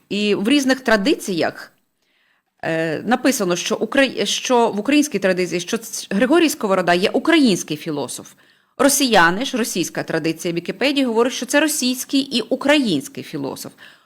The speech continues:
Поляки пишуть, що це український філософ. Білорус, болгари пишуть, це український також. А ось білоруси пишуть, що це російський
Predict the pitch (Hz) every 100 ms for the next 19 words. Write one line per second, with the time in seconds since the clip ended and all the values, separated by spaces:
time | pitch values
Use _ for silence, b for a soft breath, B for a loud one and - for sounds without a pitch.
0 | b _ _ 330 247 196 196 226 220 214
1 | 240 - 233 247 - 226 262 269 320 -
2 | 151 160 147 120 - 160 180 240 247 208
3 | 196 - - 214 214 185 185 208 226 240
4 | 226 262 - 220 220 202 175 - 220 -
5 | - 131 - B B - 240 220 262 320
6 | 381 294 - 254 247 240 277 294 277 214
7 | 202 - - 233